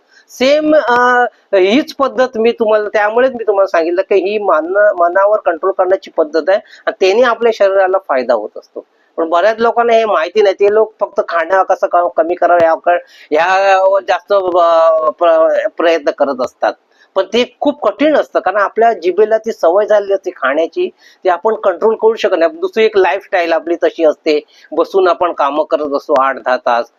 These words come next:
ती आहे. मग ते त्यामुळे चालण्याचा पण कंटाळा येतो. आपण जाऊ तिकडे रिक्षा वापरतो, टॅक्सी वापरतो, बस हे ते, ह्याच्यामधूनच जात असल्यामुळे तिथे परत बसून राहतो, म्हणून त्याचा फायदा होत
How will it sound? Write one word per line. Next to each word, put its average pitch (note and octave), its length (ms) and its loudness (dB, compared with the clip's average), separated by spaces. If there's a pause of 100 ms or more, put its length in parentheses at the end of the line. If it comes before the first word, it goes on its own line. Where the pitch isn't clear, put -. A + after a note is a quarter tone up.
(320)
ती F#3+ 240 0
आहे. D#3 160 0 (280)
मग E3 100 0
ते F#3+ 200 0
त्यामुळे F#3+ 320 -2
चालण्याचा F3+ 520 0
पण F#3 140 -4
कंटाळा E3 420 -2
येतो. D3+ 480 0
आपण D3+ 320 -2
जाऊ D#3 260 -2
तिकडे E3 340 -2
रिक्षा D#3 340 -2
वापरतो, D3+ 500 0
टॅक्सी C#3+ 380 -4
वापरतो, D3 540 0
बस C#3+ 420 0 (280)
हे D3 120 0
ते, D3+ 140 -2
ह्याच्यामधूनच F3 720 0
जात D#3+ 200 0
असल्यामुळे F3+ 420 -2
तिथे G#3+ 180 -4
परत G3+ 260 -2
बसून D#3+ 380 -4
राहतो, C#3 360 -4 (320)
म्हणून F3+ 280 0
त्याचा C4+ 240 -2
फायदा E3 380 -2
होत C#3+ 180 -2